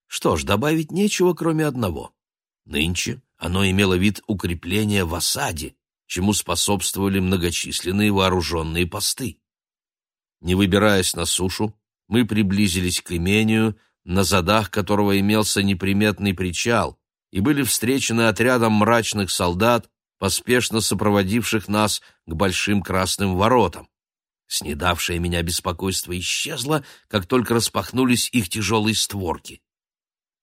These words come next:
Я думаю, нигде на свете не придают столь большого значения порталам, как в Китае. Здесь они незаурядные проёмы для входа и выхода, но тоннели, соединяющие разные измерения.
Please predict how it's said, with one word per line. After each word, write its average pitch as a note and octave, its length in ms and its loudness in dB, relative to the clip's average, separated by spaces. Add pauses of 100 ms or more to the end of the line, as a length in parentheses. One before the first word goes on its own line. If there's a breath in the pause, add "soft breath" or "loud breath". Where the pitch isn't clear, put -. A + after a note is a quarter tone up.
(120)
Я F#2 140 0
думаю, A2 340 4
нигде A2 440 2
на D3+ 160 0
свете D#2+ 640 -4
не F#2 120 0
придают F#2 500 -2
столь F2+ 280 -2
большого E2+ 500 -2
значения E2+ 640 -4
порталам, G#2+ 880 2 (300 soft breath)
как E2+ 240 -4
в - 120 -10
Китае. C2+ 680 -4 (540)
Здесь D2+ 600 2
они A2 600 2
незаурядные B2 1120 2
проёмы C3 520 2
для G#2 220 0
входа G2+ 400 0
и G#2 80 6
выхода, F#2+ 500 0 (340)
но F2+ 160 2
тоннели, D#2+ 760 -2 (160 soft breath)
соединяющие F2 1000 0
разные F2 520 0
измерения. A2+ 760 -4